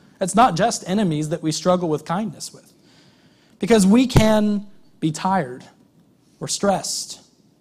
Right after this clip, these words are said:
and we often find ourselves being unkind to the people that we love most. So there's something that we need to say here. That being kind all the time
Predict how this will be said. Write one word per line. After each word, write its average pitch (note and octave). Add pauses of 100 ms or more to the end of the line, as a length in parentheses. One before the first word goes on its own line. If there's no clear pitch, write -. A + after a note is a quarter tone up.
(280)
and C#3+
we D3
often G3
find F#3
ourselves F3
being F3
unkind F3+
to D#3+
the C#3+
people F3
that C#3
we D3+
love D3+
most. - (920)
So -
there's A3
something B3+
that A3+
we G#3+
need A3
to F#3
say G#3
here. C#3+ (720)
That F3+
being B3+
kind A3+
all G#3+
the A3
time A3+